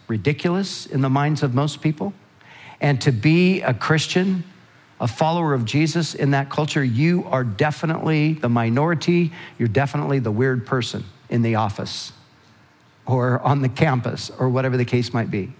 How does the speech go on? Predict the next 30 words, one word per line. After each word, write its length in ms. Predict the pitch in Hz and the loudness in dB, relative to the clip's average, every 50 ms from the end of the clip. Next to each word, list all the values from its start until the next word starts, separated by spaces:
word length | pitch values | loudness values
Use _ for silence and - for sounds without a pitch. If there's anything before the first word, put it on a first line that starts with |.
| _ _ _ - - - - - - - - - _ _ _ _ | _ _ _ -20 -20 -20 -20 -20 -20 -20 -20 -20 _ _ _ _
But, 180 | - 131 123 - | -4 -2 0 2
you 80 | 156 143 | 2 2
know, 300 | 143 147 143 - - - | 2 2 2 0 -2 -4
I 180 | - - 127 127 | -2 0 0 0
talked 440 | 120 - - - 147 135 135 - - | -2 -2 -2 0 0 0 0 -4 -2
to 380 | - 135 120 113 110 110 113 131 - - - - - - _ _ _ _ _ _ - - - - _ _ _ _ _ _ _ _ _ | 0 0 2 2 0 -2 -4 -6 -8 -14 -18 -20 -20 -20 _ _ _ _ _ _ -20 -20 -20 -20 _ _ _ _ _ _ _ _ _
several 680 | - - - - - 147 147 147 - 123 98 - - - - - - - - | -8 0 2 4 4 4 2 0 -2 -4 -6 -6 -8 -12 -16 -20 -20 -10 -6
young 460 | - 113 113 127 131 135 139 139 135 | -4 0 0 2 2 2 2 2 2
men 160 | 135 135 135 | 2 2 2
and 180 | 131 131 127 123 | 0 0 0 0
women 460 | 120 110 107 101 92 92 107 151 147 - - - _ _ _ _ _ _ _ _ _ _ _ _ _ _ _ _ _ - | 0 0 -2 -2 -4 -6 -10 -12 -14 -16 -20 -20 _ _ _ _ _ _ _ _ _ _ _ _ _ _ _ _ _ -10
who 180 | - 135 123 | -6 -4 -2
are 80 | 120 117 | -2 -2
in 200 | 107 135 127 113 | -2 -2 0 0
university. 760 | 110 113 110 110 107 123 165 170 143 - 180 160 160 160 156 | 0 0 0 0 2 2 2 2 2 0 0 2 2 2 2
Some 260 | 147 - - 131 120 | 2 0 0 0 0
of 120 | 123 107 92 | 0 0 0
them 180 | 117 110 107 | 0 0 0
are 100 | 107 107 | 0 0
actually, 540 | - 110 107 104 - - 98 95 98 98 95 98 - - - - _ _ _ _ | 0 -2 -2 -2 -4 -4 -4 -4 -4 -4 -6 -8 -12 -20 -20 -20 _ _ _ _
you 320 | 262 - - 262 220 - | -12 -10 -10 -8 -6 -6
know, 160 | 107 104 98 104 - | -4 -4 -6 -8 -6
teachers 560 | - - 165 160 - - 147 143 143 127 - | -2 0 0 0 2 0 0 2 0 0 0
in 340 | 127 110 113 110 107 110 - - - | 0 0 0 0 0 -2 -4 -8 -12
schools, 720 | - - - - - 165 175 165 156 156 160 151 143 131 - | -10 -10 -8 -2 0 0 2 2 2 2 2 0 0 -2 -4
and 120 | - - | -4 -4
some 200 | 110 - 143 139 | -2 -2 0 0
of 100 | 135 127 | 0 0
them 160 | 123 135 131 127 | 0 0 0 2
are 220 | 123 117 113 110 | 0 0 0 -2